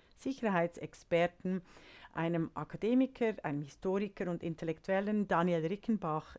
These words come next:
Ich werde diesen Podcast auch verlinken. Sie sehen, Podcast als sprechendes Denken ist sehr wichtig. Ich selber höre un-,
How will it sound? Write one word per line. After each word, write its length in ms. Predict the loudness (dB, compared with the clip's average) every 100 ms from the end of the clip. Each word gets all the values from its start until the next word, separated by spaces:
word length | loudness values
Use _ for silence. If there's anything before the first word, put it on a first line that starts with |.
| -10
Ich 220 | -8 -2
werde 380 | 0 2 0 -2 _ _ _ _ _ _ _ _ -10
diesen 260 | -6 -4 -4
Podcast 560 | -4 -8 -4 -6 -6 -6
auch 160 | -8
verlinken. 720 | -8 -10 -8 -10 -10 -8 -10 -10 -20 -20 -20 -6
Sie 120 | -4
sehen, 460 | 0 6 8 6 2 -6 _
Podcast 680 | 4 4 4 4 4 4 0
als 140 | -8
sprechendes 640 | -2 0 0 0 -4 -4 -6
Denken 600 | -4 -4 -4 -4 -2 -2 _ _ _ _ _ _ _ -20 _ _ -20 _
ist 240 | -6 -6 -8 -20 -8
sehr 200 | 0 0
wichtig. 460 | 0 -6 -4 -8 -8 _ -2
Ich 380 | 0 0 -8
selber 460 | -2 0 2 0 -4 -6 -6
höre 480 | -2 0 2 0 -2 -10 _ _ -20 -4
un-, 200 | -2